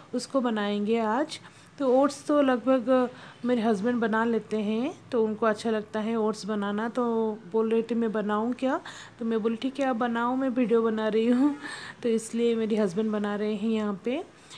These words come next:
तो ज़्यादा नहीं, अ, four to five spoon हम डाल लेंगे गर्म पानी में, oats डाल लेंगे। और ये तो, अ, मसाला oats होता है ना, सब कुछ mix है इसमें। और इसको healthy और बनाने के लिए हम उसमें डालेंगे sprouts।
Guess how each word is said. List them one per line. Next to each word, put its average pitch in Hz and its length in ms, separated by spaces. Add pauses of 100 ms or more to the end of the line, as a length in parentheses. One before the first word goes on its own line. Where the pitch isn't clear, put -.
(160)
तो 254 300
ज़्यादा 247 360
नहीं, 285 200
अ, 220 600
four 220 400
to 233 80
five 220 240
spoon 226 340
हम 220 200
डाल 208 200
लेंगे 226 420
गर्म 208 280
पानी 220 320
में, 226 180
oats 220 400
डाल 233 160
लेंगे। 240 520 (400)
और 240 120
ये 247 200
तो, 294 280
अ, 233 220
मसाला 240 480
oats 240 260
होता 214 220
है 214 80
ना, 269 120
सब 262 220
कुछ 233 200
mix 214 360
है 220 100
इसमें। 233 400 (440)
और 240 180
इसको 254 300
healthy 240 440
और 240 240
बनाने 220 420
के 247 160
लिए 233 360
हम 226 280
उसमें 233 280
डालेंगे 214 480
sprouts। 220 640